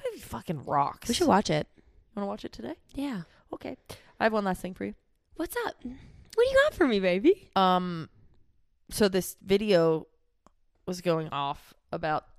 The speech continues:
Speaker 1: showing all these dolphins jumping in the water, and they look so happy. There's, like, a group of five of 'em.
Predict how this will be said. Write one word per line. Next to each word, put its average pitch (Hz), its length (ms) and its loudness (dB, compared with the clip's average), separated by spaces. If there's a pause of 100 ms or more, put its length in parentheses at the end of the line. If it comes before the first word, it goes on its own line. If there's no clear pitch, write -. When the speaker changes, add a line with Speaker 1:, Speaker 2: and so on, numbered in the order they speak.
(180)
Speaker 1:
showing 165 360 -6
all 151 120 -4
these 151 160 -8
dolphins 151 400 -6
jumping 156 300 -10
in 147 60 -6
the 147 60 -6
water, 139 320 -6
and 143 140 -6
they 131 80 -8
look 120 160 -10
so 135 240 -4
happy. - 340 -6
There's, 85 240 -6
like, 110 120 -10
a - 20 -20
group - 200 -12
of - 80 -16
five - 300 -8
of - 100 -12
'em. 196 140 -12